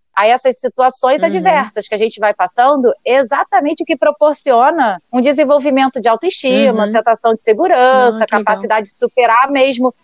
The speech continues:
Speaker 1: o que a gente vai enfrentando. E aí, isso também traz muito pra mim exatamente o que é a maternidade, né? O que que é esse nosso dia a dia? Porque a gente descobre uma força que vem, sei lá,
Speaker 2: <laughs>
Speaker 1: eu de onde.
Speaker 2: Não, e outra coisa também que é interessante, Ana, que acontece muito.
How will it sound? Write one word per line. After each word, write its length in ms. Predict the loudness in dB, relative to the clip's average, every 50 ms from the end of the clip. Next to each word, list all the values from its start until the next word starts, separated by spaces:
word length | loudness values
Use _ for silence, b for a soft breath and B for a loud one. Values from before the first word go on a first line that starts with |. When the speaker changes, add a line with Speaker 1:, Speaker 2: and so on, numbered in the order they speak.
| -10 -4 -2
Speaker 1:
o 100 | -2 0
que 80 | 2
a 60 | 2
gente 200 | 2 0 0 0
vai 160 | 0 0 0 0
enfrentando. 680 | 0 0 -2 -2 0 0 2 2 2 2 0 -2 -4 -4 -6 -4
E 80 | -2 0
aí, 300 | 2 2 2 0 0 0 0 0 -2 -2
isso 180 | -6 -6 -6 -6 -4
também 260 | -4 -2 -2 -2 -4 -4 -4
traz 320 | -4 -2 -2 -2 -2 -2
muito 420 | -2 -2 0 0 -2 -4 -8 -8
pra 180 | -4 -2 -2 0
mim 180 | 0 -2 -2 -2
exatamente 800 | -2 0 0 0 0 0 -2 -2 -2 -4 -4 -6 -6 -6 -4 -2
o 140 | -2 -2 -4
que 180 | -4 -4 -2 0
é 120 | 2 2 2
a 80 | 2
maternidade, 960 | 2 0 -2 -2 -4 -4 -2 -2 0 0 0 2 2 0 0 -2 -4 -6 -10
né? 160 | -8 -4 -4 -2 -4 -4 -4 -8
O 60 | -8
que 160 | -6 -6 -6
que 120 | -4 -2
é 160 | -2 0 0 -2
esse 180 | -4 -4 -2
nosso 260 | 0 0 0 -2 -4
dia 160 | -4 -2 -2 -2
a 40 |
dia? 340 | -2 -2 -2 0 0 0 0 _ _ -6
Porque 200 | -6 -2 0 0
a 60 | 0
gente 200 | 0 0 -2 -4
descobre 380 | -4 -4 -2 -2 0 0 0
uma 160 | 0 0 0 0
força 380 | 0 0 0 0 0 0 -2
que 120 | -2 -2 0
vem, 180 | 0 0 0
sei 140 | 0 0 0
lá, 120 | 0 2 2
Speaker 2:
<laughs> 20 |
Speaker 1:
eu 120 | 2 0 0
de 180 | -2 0 0
onde. 560 | 2 2 2 2 0 -4 -8 -12 -14 -14 -16 -16 _ _ _ _ _
Speaker 2:
Não, 260 | -6 -4 -2 -2 -2 -2
e 140 | 0 0
outra 260 | 0 0 0 -2 -6 -8
coisa 480 | -4 -2 0 2 2 2 0 -2 -4
também 600 | -6 -6 -8 -6 -4 -4 -2 -2 -2 -2 -4 -6 -6
que 80 | -6
é 40 | -6
interessante, 840 | -6 -4 -2 -2 -2 -2 -4 -4 -6 -4 -4 -4 -6 -8 -8 -6 -6
Ana, 460 | -4 -4 -4 -6 -8 -8 -10 -12 -14 -14
que 80 | -12 -10
acontece 600 | -8 -8 -8 -6 -6 -4 -6 -6 -6 -6 -6 -4
muito. 680 | -4 -2 -2 -2 -4 -6 -8 -10 -12 -12 -14 -14 -14